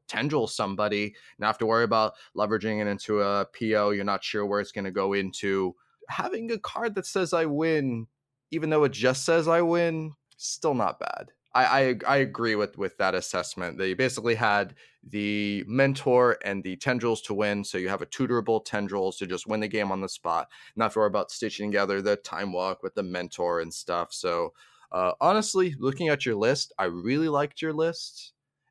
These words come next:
And I do like that you took out, like, the weird Chaffee things, 'cause I've actually seen that in the past. Um, this is going back, like,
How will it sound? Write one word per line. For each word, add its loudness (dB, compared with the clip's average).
And -2
I 0
do 4
like 4
that 0
you -8
took -2
out, 2
like, -2
the -6
weird -2
Chaffee -4
things, -12
'cause -4
I've -2
actually -2
seen -2
that 2
in -4
the -4
past. 2
Um, -2
this -6
is -14
going -4
back, -4
like, -10